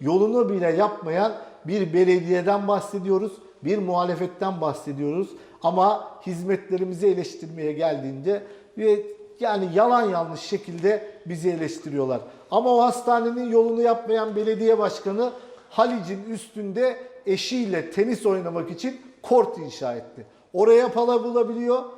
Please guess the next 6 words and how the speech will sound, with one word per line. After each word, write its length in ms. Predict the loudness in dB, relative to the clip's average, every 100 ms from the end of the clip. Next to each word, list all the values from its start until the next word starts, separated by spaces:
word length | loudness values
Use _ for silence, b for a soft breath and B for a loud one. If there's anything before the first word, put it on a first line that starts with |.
| -18 -12
ama 200 | -6 -4
hastanenin 680 | -4 -4 -4 -4 -4 -4 -4
yolunu 320 | -4 -4 -4
yapmaya 520 | -4 -4 -6 -4 -4 -8 B -4
para 320 | 0 2 0
bulamıyor. 460 | 0 -2 0 -2